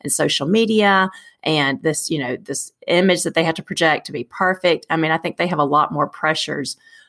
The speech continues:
um, on them, you know, and there's just pressure to perform in school and be a superstar at every sport they play. It really gave me a heart, and it helped me write that, I guess, from a place of empathy and, um, and not really trying to be, you know,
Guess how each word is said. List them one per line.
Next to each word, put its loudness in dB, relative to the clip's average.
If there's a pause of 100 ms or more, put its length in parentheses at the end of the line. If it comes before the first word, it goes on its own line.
(140)
um, 0
on 4
them, -4
you -2
know, -2
and 0
there's 0
just -8
pressure -2
to -12
perform -4
in -6
school 4
and 2
be -4
a -4
superstar -2
at -4
every -8
sport -6
they -4
play. -4 (420)
It 2
really 4
gave 2
me 0
a 0
heart, 2 (300)
and -2
it -4
helped -2
me 2
write 0
that, 0
I -2
guess, -2
from 0
a -2
place -2
of -8
empathy -6 (360)
and, 0
um, 0
and 4
not 2
really 4
trying 0
to -4
be, 0
you 0
know, -4